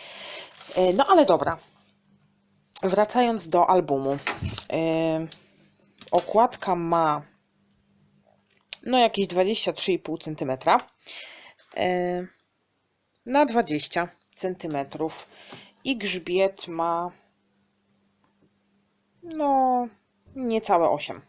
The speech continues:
E, i teraz, e, i teraz co? Tutaj mamy na okładce, mm, różowy papier, literki, e, są wycięte wykrojnikiem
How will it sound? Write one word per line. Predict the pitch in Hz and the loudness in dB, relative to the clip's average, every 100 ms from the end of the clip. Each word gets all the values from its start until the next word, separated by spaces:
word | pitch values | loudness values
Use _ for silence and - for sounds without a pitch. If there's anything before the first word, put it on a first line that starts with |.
| _ _ _ _ _ _ _ _ _ - - _ - - - - - _ _ | _ _ _ _ _ _ _ _ _ -20 -20 _ -12 -12 -16 -20 -20 _ _
E, | - 156 - _ - | -6 -4 -6 _ -8
i | 240 247 | -6 -4
teraz, | - 180 190 185 - - | 0 2 2 0 -6 -4
e, | 180 175 170 175 - _ _ - | 0 0 -2 -6 -14 _ _ -6
i | 269 | -2
teraz | 180 180 - | 0 0 -2
co? | - 107 - - - - _ | -8 -10 -12 -18 -18 -18 _
Tutaj | - - 220 202 | 0 2 4 4
mamy | 185 180 | 2 2
na | 170 | -2
okładce, | 160 - 175 - - 147 147 _ _ _ - | -2 0 -2 -4 -6 -6 -8 _ _ _ -14
mm, | 170 165 - | -10 -6 -2
różowy | 202 254 233 175 | 0 2 2 0
papier, | 170 277 277 226 214 - - _ - | 2 2 2 -2 -2 -8 -20 _ -10
literki, | 196 202 254 220 220 196 185 185 - _ - | -8 -2 0 -2 -4 -6 -4 -6 -10 _ -10
e, | 180 180 175 | -4 -2 -2
są | - 202 | 0 0
wycięte | 185 180 240 240 220 | 0 -4 -4 -2 0
wykrojnikiem | 185 185 190 170 190 302 - 214 214 | 0 -2 -2 -2 -2 -4 0 0 -2